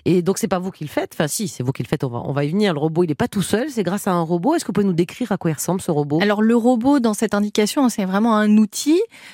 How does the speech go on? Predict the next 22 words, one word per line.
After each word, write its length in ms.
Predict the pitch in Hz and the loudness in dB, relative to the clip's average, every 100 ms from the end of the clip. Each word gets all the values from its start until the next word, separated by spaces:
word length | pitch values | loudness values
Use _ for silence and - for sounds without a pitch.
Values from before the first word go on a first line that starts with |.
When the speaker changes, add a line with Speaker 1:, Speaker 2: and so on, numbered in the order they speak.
| - | -8
Speaker 2:
Donc, 280 | 214 220 220 | -2 0 2
le, 240 | 226 214 208 | 2 4 4
le 200 | 214 220 | 4 4
robot 540 | 202 214 214 302 330 | 4 2 4 4 4
va 220 | 214 226 247 | 2 2 2
permettre, 340 | 233 226 247 | 0 2 0
par 160 | 208 - | 0 -4
sa 140 | 220 | -4
précision, 800 | - 240 220 - 226 220 247 285 - - - - | -2 -4 -4 -4 0 4 4 4 0 -12 -12 -2
euh, 600 | 202 196 196 196 156 151 202 | 0 2 0 0 0 -4 -2
va 160 | 214 | 2
nous, 160 | 220 214 - | 4 2 2
et 120 | 220 | 4
une 160 | 226 208 | 4 4
caméra, 480 | 208 202 202 254 | 2 0 0 0
va 120 | 320 220 | 0 2
nous 140 | 220 | 2
permettre 340 | 220 214 240 | 2 2 2
d'aller 320 | 220 214 220 226 _ | 2 2 2 0 _
assez, 560 | 240 240 - 285 269 233 | 0 0 0 0 0 0
euh, 320 | - 180 170 - | -4 -6 -6 -8
finalement, 540 | - 226 220 226 233 | -4 2 4 4 2